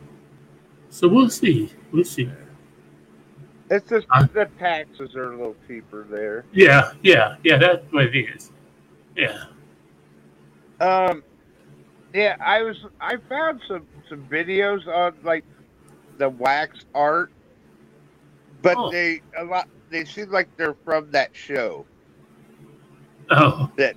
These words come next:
Speaker 2: T V show, so I will not play those since, you know, I don't wanna get us in trouble. Uh, which sucks 'cause they're, they'd be cool videos. Uh, but it looks like,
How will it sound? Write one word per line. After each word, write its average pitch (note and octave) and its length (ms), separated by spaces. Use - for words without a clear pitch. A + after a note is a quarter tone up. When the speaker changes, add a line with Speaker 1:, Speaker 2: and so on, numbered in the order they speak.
Speaker 2:
T D3+ 120
V C#3 340
show, G#2 280
so A#2+ 260
I A#2+ 160
will A#2+ 240
not A2+ 380
play G#2 240
those F#2 280
since, F#2 120
you G#2+ 80
know, G2 80
I G2+ 60
don't G2 180
wanna G2+ 140
get F#2+ 260
us - 80
in E2 180
trouble. D#2+ 440
Uh, D#2 300
which - 340
sucks E3 420
'cause B2+ 180
they're, C3 220
they'd B2 140
be A#2+ 140
cool A#2+ 200
videos. F#2+ 580
Uh, F#2+ 460
but B2 120
it B2 100
looks F#3+ 340
like, D3+ 300